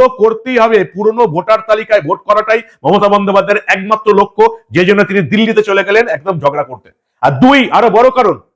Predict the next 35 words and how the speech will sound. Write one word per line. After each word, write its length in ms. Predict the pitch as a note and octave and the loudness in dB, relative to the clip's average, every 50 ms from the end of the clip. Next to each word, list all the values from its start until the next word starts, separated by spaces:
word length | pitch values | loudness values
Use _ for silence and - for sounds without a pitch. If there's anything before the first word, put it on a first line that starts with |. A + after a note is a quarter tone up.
| _ _ _ _ - | _ _ _ _ -4
ইডির 260 | F3 A#3 C4 C4 C4 | -2 0 0 0 2
মামলা 280 | C4 C4 B3+ B3+ C4 | 2 0 2 0 0
তেসরা 280 | B3 B3 A#3 - - G3 | 2 2 0 0 0 -2
ফেব্রুয়ারি, 360 | D#3+ F3+ D#3+ D3 C3 G#2+ F#2 _ _ _ _ _ | -2 -2 -2 -2 -4 -4 -6 _ _ _ _ _
মমতা 220 | C#3+ F3+ A3 A#3 A#3 | -2 -2 2 2 2
বন্দ্যোপাধ্যায় 420 | A#3 A3+ A3 A3+ A3+ A#3 A3 D#3 D3+ | 2 2 2 2 2 2 2 2 2
জেলে 180 | E3+ E3 D3+ C3+ | 0 2 2 0
যাবেন। 180 | A#2+ A2 G2 - _ _ _ _ _ _ _ _ _ _ - | 0 -4 -12 -18 _ _ _ _ _ _ _ _ _ _ -4
যেভাবে 300 | C3+ G3 G#3+ A#3 A#3 A#3+ A3 - | 0 2 2 4 2 2 0 0
ইডি 180 | G#3+ G3+ A#3 A#3 | -2 -2 0 0
রেডে 220 | G3 G#3 G#3+ A#3 A3 | 2 2 2 2 4
বাধা 200 | F#3+ F#3+ G#3 A3 | 4 4 2 2
দেওয়া 240 | G3+ A3 G#3+ F#3+ E3+ | 2 2 2 4 4
হয়েছে, 280 | G#3 A3+ G#3+ - D#3+ C3+ - _ _ _ _ | 4 2 2 0 -4 -18 -20 _ _ _ _
তাদের 220 | E3 F3+ G#3 G#3+ G#3 | 0 2 2 2 2
কাছ 100 | G#3 G3+ - | 0 -4 0
থেকে 140 | G#3+ A3 | 0 -2
ফাইল 300 | G#3 G#3+ F3+ F#3+ G#3 G#3 G#3+ | 0 2 2 2 2 2 0
ছিনিয়ে 300 | - G#3 G#3 G#3+ A3 G#3 | -4 -10 -10 -8 -8 -8
নিয়ে 120 | G#3+ G#3+ G#3 | -8 -8 -8
চলে 220 | - G3 A3 A#3 | -6 -2 2 2
এসছে, 240 | A3+ G3+ - - C#3 - _ _ _ _ | 2 2 0 -8 -18 -18 _ _ _ _
সুপ্রিম 340 | A3 A3+ A3 - C4 C4+ B3 | -2 -2 -2 0 -2 -2 2
কোর্টের 260 | B3+ C4+ C4 C4+ C4+ | 2 2 2 2 0
কোনো 160 | C4+ B3+ C4+ C4 B3 | 0 0 2 2 2
উপায় 280 | A#3 A#3+ B3+ C4 C4 | 2 2 2 2 2
নেই 160 | C4 C4+ C4+ C4 | 2 0 -2 -2
মমতা 280 | G#3+ A3 A3+ A#3 A#3+ A#3 | 0 -2 -2 0 0 -2
বন্দ্যোপাধ্যায়কে 520 | A#3+ A#3 A#3 A#3 A#3 A#3 A#3 A#3 A3+ A3+ | -2 -2 -2 0 0 0 -2 -2 -8 -8
জেলে 240 | D#3 C#3+ G3 G#3 G#3+ | -6 -6 -4 -4 -2
পাঠানো 300 | G#3 G3 F#3+ F#3 F#3 F#3 | -4 -4 -4 -4 -10 -10
ছাড়া, 240 | - C#3 C3 A2+ F#2+ - _ _ _ _ _ _ _ _ _ _ _ _ | -8 -8 -8 -8 -8 -12 _ _ _ _ _ _ _ _ _ _ _ _
কোনো 160 | G3+ B3 C#4 D4+ D4 | 0 2 4 4 2
উপায় 240 | D4 C#4+ A#3+ G#3+ F#3 | 2 2 0 0 0
নেই। 160 | D3+ A#2+ | -2 -8